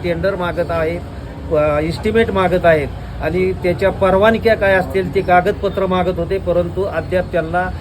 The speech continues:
मिळालेले नाहीत. गेले दोन तीन दिवसापासून उपोषण करत असताना बांधकाम विभागाचे काल गीते साहेब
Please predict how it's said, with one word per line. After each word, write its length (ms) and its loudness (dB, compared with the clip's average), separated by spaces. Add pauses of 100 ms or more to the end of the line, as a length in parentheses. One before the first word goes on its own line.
(160)
मिळालेले 560 6
नाहीत. 240 2 (380)
गेले 200 4
दोन 260 2
तीन 260 -2
दिवसापासून 760 2
उपोषण 400 -2
करत 320 0
असताना 520 0 (380)
बांधकाम 460 2
विभागाचे 580 2
काल 260 -2 (420)
गीते 300 2
साहेब 320 4